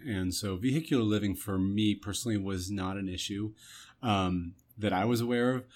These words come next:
But very shortly after I got elected, it got on my radar. Um,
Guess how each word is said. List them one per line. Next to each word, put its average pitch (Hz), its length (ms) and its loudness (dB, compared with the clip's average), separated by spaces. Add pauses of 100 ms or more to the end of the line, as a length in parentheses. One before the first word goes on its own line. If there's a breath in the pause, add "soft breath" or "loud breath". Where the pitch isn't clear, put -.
(200 loud breath)
But 104 120 0
very 123 340 4
shortly 104 560 0
after 92 340 -6
I 90 80 -4
got 87 180 -4
elected, 87 600 -6
it 92 240 -4 (280)
got 98 200 -2
on 90 100 -2
my 87 100 -4
radar. 80 500 -12 (440 loud breath)
Um, 90 400 0